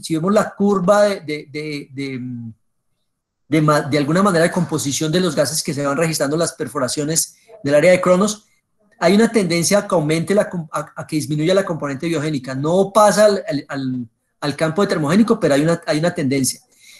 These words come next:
Y si vemos en La Guajira una tendencia en plan, en, en el mapa, nos vamos de Chuchupa, de Ballena, Chuchupa, hacia Orca, hay una tendencia a que, a, a ser un poco más termogénico.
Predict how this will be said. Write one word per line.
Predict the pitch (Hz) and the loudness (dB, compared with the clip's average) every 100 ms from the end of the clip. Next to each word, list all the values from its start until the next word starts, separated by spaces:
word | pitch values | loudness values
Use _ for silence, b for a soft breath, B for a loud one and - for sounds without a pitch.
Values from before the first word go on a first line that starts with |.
| b - | b 4
Y | 226 | 6
si | 208 226 | 8 8
vemos | 202 214 | 8 6
en | 233 | 6
La | 202 | 6
Guajira | 160 156 175 185 202 - | 4 4 4 4 2 -2
una | 180 196 | -4 -4
tendencia | 190 156 156 180 185 | -2 -2 -2 0 -2
en | 165 | -2
plan, | 190 170 147 - | -2 -2 -4 -10
en, | 139 143 - | -10 -10 -10
en | 147 | -8
el | 139 | -2
mapa, | 170 180 - 120 _ _ _ _ - | 0 0 -2 -16 _ _ _ _ -8
nos | 151 | -2
vamos | 151 180 196 | 2 2 2
de | 196 165 151 - _ | 4 2 0 -4 _
Chuchupa, | - 175 170 208 214 208 202 151 | -10 -8 -4 -2 -2 -4 -8 -6
de | 156 151 147 - _ _ _ _ _ _ _ _ _ - | -2 -2 -4 -8 _ _ _ _ _ _ _ _ _ 2
Ballena, | 165 151 208 196 185 185 | 4 6 6 6 2 -2
Chuchupa, | - 160 - 202 208 214 202 - _ _ - | -8 -8 0 2 4 2 0 -2 _ _ -2
hacia | 160 156 196 | -2 4 6
Orca, | 196 196 202 208 B B B _ | 6 4 -2 -8 B B B _
hay | 170 190 | -2 0
una | 202 208 | 0 0
tendencia | 175 143 165 151 190 | -4 -2 -4 -2 -4
a | 185 | -4
que, | 190 - | -10 -8
a, | 151 | -8
a | 147 156 | -8 -10
ser | 147 156 196 - | -6 -6 -4 0
un | 196 190 | 0 2
poco | 214 196 202 | 0 2 2
más | 190 165 | 2 0
termogénico. | - 170 135 160 147 120 - | -2 -4 -2 -2 -2 -6 -10